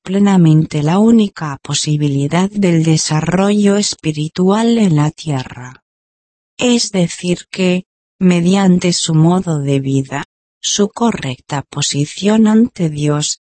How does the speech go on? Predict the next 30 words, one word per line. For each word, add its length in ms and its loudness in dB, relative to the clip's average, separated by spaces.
su 240 -4
fe 240 -6
y 80 -4
su 260 0
actividad 720 -2
viva 420 0
en 100 2
el 120 4
amor 460 2
logre 480 0
un 240 4
grado 460 0
de 100 0
maduración 1120 0
que 120 0
incluso 680 0
a 80 -2
su 220 -4
envoltura 800 0
corporal 880 -2
puede 360 -2
acortar 680 -2
el 220 0
camino 540 4
de 200 -6
su 240 -4
vida 480 0
en 80 2
la 160 2
tierra 680 -2